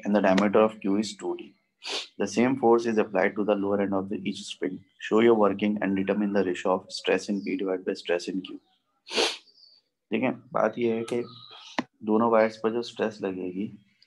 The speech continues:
वो किसके बराबर होगी? Force upon area के बराबर होगी। ठीक है,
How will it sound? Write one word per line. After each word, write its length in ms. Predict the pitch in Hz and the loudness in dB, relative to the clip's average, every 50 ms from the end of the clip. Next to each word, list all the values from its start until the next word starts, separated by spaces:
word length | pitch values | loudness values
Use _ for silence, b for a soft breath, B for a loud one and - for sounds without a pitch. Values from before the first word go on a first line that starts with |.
| _ - | _ -12
वो 100 | 98 104 | -10 -8
किसके 240 | 101 107 - - 107 | -8 -6 -4 0 2
बराबर 280 | 104 101 101 95 98 101 | 4 4 4 4 4 2
होगी? 160 | 101 104 117 113 - - | 2 2 0 -2 0 0
Force 220 | 98 101 - 101 98 | 0 0 0 -2 -2
upon 220 | - 98 101 104 | 0 0 0 0
area 240 | 95 98 95 95 92 | 0 -2 -2 -2 -2
के 60 | 92 98 | -4 -6
बराबर 380 | 90 87 - - - - - | -6 -4 -2 -2 -2 -4 -6
होगी। 300 | - - - - - - - _ _ _ _ _ _ _ _ - | -8 -10 -12 -12 -14 -18 -18 _ _ _ _ _ _ _ _ -12
ठीक 140 | - - 120 | -10 -8 -8
है, 100 | 120 | -8